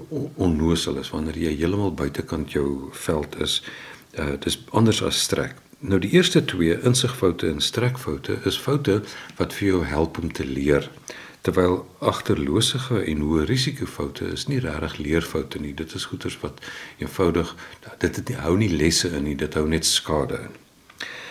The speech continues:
En die, eh, belang is dus, 'n mens moet leer om foute te maak en ook om die tipe foute wat mens moontlik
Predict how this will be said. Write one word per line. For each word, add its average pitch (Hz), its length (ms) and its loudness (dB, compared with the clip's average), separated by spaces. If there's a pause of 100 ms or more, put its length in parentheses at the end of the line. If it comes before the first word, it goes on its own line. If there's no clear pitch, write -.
(760)
En 110 140 6
die, 110 280 4 (320)
eh, 87 80 2
belang 95 420 6
is 165 160 6
dus, 85 300 2 (520)
'n 92 80 0
mens 143 240 6
moet 170 180 6
leer 80 380 4
om 87 100 4
foute - 380 0
te - 140 -6
maak 69 380 -8 (960)
en 101 220 2
ook 160 200 2
om 110 140 6
die 92 240 -2
tipe 196 300 6
foute 87 360 4
wat 85 200 0
mens 87 220 2
moontlik 90 380 2